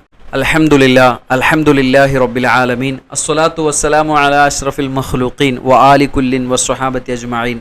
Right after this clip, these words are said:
അമ്മാ ബഅദ്. എല്ലാവർക്കും സുഖമാണ് എന്ന് വിശ്വസിക്കുന്നു, അതിനുവേണ്ടി പ്രാർത്ഥിക്കുന്നു.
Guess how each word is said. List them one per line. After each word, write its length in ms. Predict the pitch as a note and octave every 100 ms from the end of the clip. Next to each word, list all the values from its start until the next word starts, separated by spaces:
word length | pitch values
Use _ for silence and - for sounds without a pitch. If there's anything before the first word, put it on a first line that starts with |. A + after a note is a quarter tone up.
| -
അമ്മാ 220 | A#2+ A#2 A2+
ബഅദ്. 260 | G#2+ G2+ G2+ _ _ _ _
എല്ലാവർക്കും 500 | C3 C#3+ D3 C#3+ D3+
സുഖമാണ് 600 | C#3 C#3+ C#3 C#3+ C3+ C3
എന്ന് 320 | C#3 C#3 B2+
വിശ്വസിക്കുന്നു, 680 | C3 B2+ C3+ C3 B2+ C3+ D#3+ -
അതിനുവേണ്ടി 460 | C3 C3 B2+ B2+ B2+
പ്രാർത്ഥിക്കുന്നു. 680 | B2+ A#2+ B2 C3 C#3 C#3+ D#3+